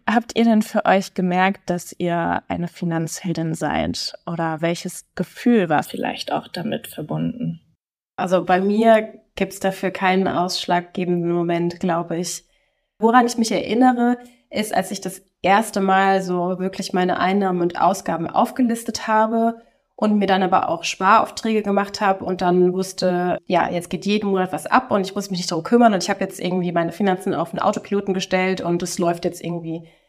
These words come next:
Speaker 2: Doch, vielleicht gibt's doch diesen Moment. <laughs> Nämlich genau dann,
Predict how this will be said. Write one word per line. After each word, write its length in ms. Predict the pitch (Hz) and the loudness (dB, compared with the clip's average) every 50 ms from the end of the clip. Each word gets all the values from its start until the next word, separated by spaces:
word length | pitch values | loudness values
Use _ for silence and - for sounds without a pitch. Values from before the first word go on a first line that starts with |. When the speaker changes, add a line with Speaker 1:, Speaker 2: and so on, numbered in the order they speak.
| _ _ - | _ _ 2
Speaker 2:
Doch, 140 | 320 330 - 247 | 2 2 2 0
vielleicht 240 | - 285 285 285 - | 4 4 4 4 2
gibt's 200 | 294 254 - - | -2 -6 -4 4
doch 200 | - 220 220 - | 4 4 4 4
diesen 240 | - 202 180 175 175 | -4 -6 -2 0 0
Moment. 460 | 170 165 165 165 165 170 180 - - - - 269 262 277 277 285 - 294 | 0 0 -2 -2 -2 -4 -4 -6 -6 4 4 6 6 6 4 4 2 2
<laughs> 460 | 262 320 302 - - - - _ - | 2 2 0 -2 -12 -18 -16 _ 2
Nämlich 320 | 240 233 233 240 240 - - | 4 6 6 4 2 0 0
genau 340 | 226 196 196 190 208 226 | -2 0 2 4 4 2
dann, 500 | 226 - 165 175 202 226 262 285 285 - | 2 2 0 0 2 4 4 2 2 -2